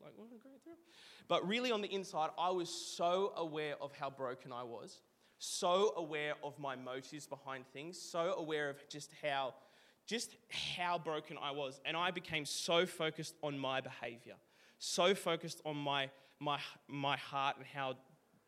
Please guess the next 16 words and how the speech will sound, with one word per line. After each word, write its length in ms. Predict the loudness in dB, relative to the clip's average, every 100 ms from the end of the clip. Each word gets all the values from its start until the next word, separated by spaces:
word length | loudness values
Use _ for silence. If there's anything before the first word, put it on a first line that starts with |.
| -10
damaged 480 | 0 2 2 -4 -8 -6
I 120 | -4
was. 400 | -2 -4 -4 -12 -20 -20 -18 -16 -18 -20 -20 _ _
S-, 140 | -10 -6
to 160 | -4
such 300 | 2 2 0
a 40 | -4
degree, 320 | -2 0 0 2
I 120 | 2
remember 440 | 4 0 -2 -2 -4 -18 -4
growing 200 | -2 -2
up 140 | -4
in 60 | -6
a 120 | -6 -10 _ _ -20 _ _ -20 -18 -4
more 160 | -2
charismatic 760 | -2 -2 0 0 -4 -4 -6